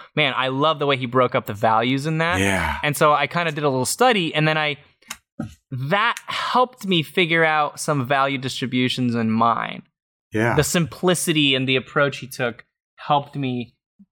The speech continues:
Speaker 1: to, to approach mine. It, it, it's totally different, but it helped me get into that mindset of, like,
Speaker 2: Yeah.
Speaker 1: separating values in these ways.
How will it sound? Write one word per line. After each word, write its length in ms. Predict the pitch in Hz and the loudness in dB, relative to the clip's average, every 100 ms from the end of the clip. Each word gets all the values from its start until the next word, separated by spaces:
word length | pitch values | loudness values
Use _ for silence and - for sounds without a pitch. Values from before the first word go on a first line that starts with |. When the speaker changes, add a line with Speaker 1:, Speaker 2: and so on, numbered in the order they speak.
| - | -8
Speaker 1:
to, 480 | 143 127 120 113 113 | -2 0 0 -4 -6
to 200 | - 131 | -6 -6
approach 500 | 120 - 131 - - | -6 -4 -2 -2 -2
mine. 340 | 117 113 110 | 0 2 0
It, 160 | 113 151 | -4 -6
it, 100 | 156 | -8
it's 360 | 156 156 131 - - | -6 -4 -4 -10 -8
totally 320 | - 208 123 | 0 0 0
different, 560 | 104 156 180 - - - _ _ _ _ _ _ _ _ | -4 -4 -4 -8 -14 -20 _ _ _ _ _ _ _ _
but 200 | 180 151 - | 2 2 0
it 100 | 143 | -12
helped 540 | - - - 214 208 180 | -10 -6 0 0 0 -2
me 140 | 165 | -2
get 180 | 147 151 | 2 0
into 160 | 147 | 0
that 120 | 151 131 | -2 2
mindset 500 | 135 147 151 156 139 | 2 0 0 0 0
of, 120 | 117 | 2
like, 200 | 120 - - | 0 0 2
Speaker 2:
Yeah. 220 | 143 185 | 4 4
Speaker 1:
separating 500 | - 175 165 156 143 | 2 0 0 0 0
values 540 | 131 135 135 135 123 | 0 0 0 -2 -4
in 100 | 123 | -4
these 180 | 123 113 | -4 -4
ways. 500 | 113 120 117 113 104 | 0 2 2 0 -4